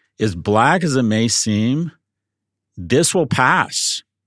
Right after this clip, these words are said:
And this isn't that the world is so awful. This isn't that you are so, that you lack so much value. It's not that at all.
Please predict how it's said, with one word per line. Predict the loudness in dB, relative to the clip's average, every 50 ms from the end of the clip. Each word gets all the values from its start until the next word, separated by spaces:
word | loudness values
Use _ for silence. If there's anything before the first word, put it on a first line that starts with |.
| _ _ _ _ -2
And | 0 0 2 2
this | 2 0 -2 -2
isn't | 0 0 0 2 2 0 0 -2 0 -2
that | -4 -2 0
the | -2
world | 0 2 2 2 2 0
is | -2 -2
so | -2 0 0 0 0 0 -2 -2
awful. | -2 -2 0 0 0 -2 -4 -6 -8 -8 -8 -8 _ _
This | -4 -4 -2 0
isn't | 0 0 0 0 0 0
that | 0 -2 -2
you | 0 0 0 2 2
are | 2 2
so, | 0 0 -2 0 0 2 2 2 2 0 0 -2
that | -4 -4
you | -4 -2 -2 -2
lack | -2 -2 -4 -4 -4 -6
so | -6 -4 -2 -2
much | -2 -2 -4 -4
value. | -2 -2 0 0 -2 -4
It's | -4 -4 -4
not | -2 -2 -2 -2 -2
that | -2 -2 0 0
at | -2 -4
all. | -4 -4 -2 -2 -2 -2 -4 -6 -8 -14